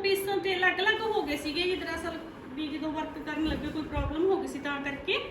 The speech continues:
ਇਹਦੇ ਘੇਰੇ ਦਾ ਵਰਕ ਆਊਗਾ ਤੇ ਆਹ ਵਾਲੀ ਹੈਗੀ ਹੈ ਜੀ ਇਹਦੀ ਲੰਬਾਈ, ਤੇ ਗਲੇ ਦਾ ਵਰਕ ਹੈਗਾ। ਤੇ ਇਹ ਸੂਟ ਦੇ ਉੱਤੇ ਸਟੈਂਪ ਲੱਗੀ ਹੋਈ ਹੈ ਜੀ, ਰਾਮਟੈਕਸ ਦਾ ਸਟੱਫ ਆ ਇਹ।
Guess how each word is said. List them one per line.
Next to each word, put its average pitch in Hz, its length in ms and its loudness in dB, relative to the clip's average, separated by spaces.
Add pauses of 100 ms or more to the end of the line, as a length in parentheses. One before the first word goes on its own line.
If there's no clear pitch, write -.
(580)
ਇਹਦੇ 330 260 2 (440)
ਘੇਰੇ 370 240 4
ਦਾ 311 120 4
ਵਰਕ 320 320 -2
ਆਊਗਾ 349 300 4 (640)
ਤੇ 320 400 2 (1000)
ਆਹ 294 200 0
ਵਾਲੀ 339 280 2
ਹੈਗੀ 285 240 -2
ਹੈ 330 60 0
ਜੀ 320 100 0
ਇਹਦੀ 339 180 2 (640)
ਲੰਬਾਈ, 202 340 -8 (2000)
ਤੇ 269 160 -8 (1200)
ਗਲੇ 285 220 2
ਦਾ 294 100 0
ਵਰਕ 320 300 0
ਹੈਗਾ। 370 260 4 (440)
ਤੇ 339 60 0
ਇਹ 359 320 4
ਸੂਟ 453 180 2
ਦੇ 403 80 2
ਉੱਤੇ 392 160 2
ਸਟੈਂਪ 359 320 2
ਲੱਗੀ 294 340 2
ਹੋਈ 330 180 2
ਹੈ 370 120 6
ਜੀ, 370 200 2 (160)
ਰਾਮਟੈਕਸ 311 460 4
ਦਾ 320 160 -2
ਸਟੱਫ 320 320 0
ਆ 370 100 10
ਇਹ। 370 180 4